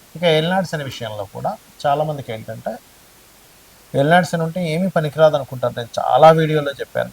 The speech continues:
అయ్యా, ఏలినాడు శని సమయంలో సీఎంలు, పీఎంలు అయిన వారు ఉన్నారు. నరేంద్ర మోడీ గారు కూడా ఏలినాడు శనిలోనే పీఎం అయ్యారు, అర్ధాష్టమ శనిలోనే కంటిన్యూ అయ్యారు. మోడీ గారి దగ్గర నుంచి మనకి చంద్రబాబు నాయుడు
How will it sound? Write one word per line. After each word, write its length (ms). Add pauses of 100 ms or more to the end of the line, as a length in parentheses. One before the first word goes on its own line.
(140)
అయ్యా, 220
ఏలినాడు 480
శని 220
సమయంలో 520
సీఎంలు, 640
పీఎంలు 280
అయిన 180
వారు 220
ఉన్నారు. 520
నరేంద్ర 460
మోడీ 420
గారు 160
కూడా 460
ఏలినాడు 320
శనిలోనే 340
పీఎం 340
అయ్యారు, 340
అర్ధాష్టమ 640
శనిలోనే 340
కంటిన్యూ 440
అయ్యారు. 400 (560)
మోడీ 280
గారి 220
దగ్గర 240 (100)
నుంచి 240 (580)
మనకి 200 (100)
చంద్రబాబు 400
నాయుడు 280